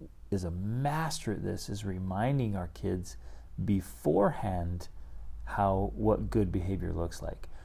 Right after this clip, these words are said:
So before getting on an airplane or a train, before going into a restaurant, before going to visit friends, before going into a museum, you remind the children what good behavior is. So again, it's teaching. Teaching is your most important and most effective tool.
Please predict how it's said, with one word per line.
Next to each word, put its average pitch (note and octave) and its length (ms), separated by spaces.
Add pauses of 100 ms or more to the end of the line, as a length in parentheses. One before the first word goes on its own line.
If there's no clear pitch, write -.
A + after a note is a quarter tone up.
So G#2+ 200
before A2+ 600
getting F#2+ 340
on F2 120
an F2 140
airplane F2 480
or E2+ 120
a E2+ 40
train, E2+ 420
before G#2 420
going G2 280
into F#2 280
a F2+ 40
restaurant, E2+ 500
before G#2 420
going G2+ 260
to F#2 60
visit F#2 300
friends, F2 460
before G#2+ 560 (800)
going G#2 280
into G2+ 260
a - 20
museum, G2 600 (420)
you A2 160
remind G#2 640
the B2 100
children F#2+ 560
what F#2+ 320
good G2+ 180
behavior G#2+ 480
is. F#2 280 (280)
So - 140
again, B2 200
it's - 200
teaching. D#3 480
Teaching F3+ 440
is C#3+ 160
your C#3 100
most C#3+ 500
important D#3 600
and B2+ 120
most C#3+ 260
effective B2 440
tool. E3+ 320